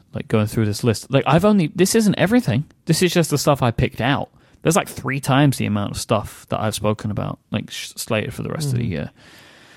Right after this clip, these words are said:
Speaker 1: So I'm excited, honestly.
Speaker 2: Yeah,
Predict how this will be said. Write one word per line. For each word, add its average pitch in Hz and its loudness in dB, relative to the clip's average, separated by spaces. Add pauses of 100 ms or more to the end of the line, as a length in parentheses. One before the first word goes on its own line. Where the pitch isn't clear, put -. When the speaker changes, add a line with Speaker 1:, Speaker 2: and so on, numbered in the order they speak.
(160)
Speaker 1:
So 113 0
I'm 143 2 (720)
excited, 120 -2 (760)
honestly. 104 -4 (100)
Speaker 2:
Yeah, 135 0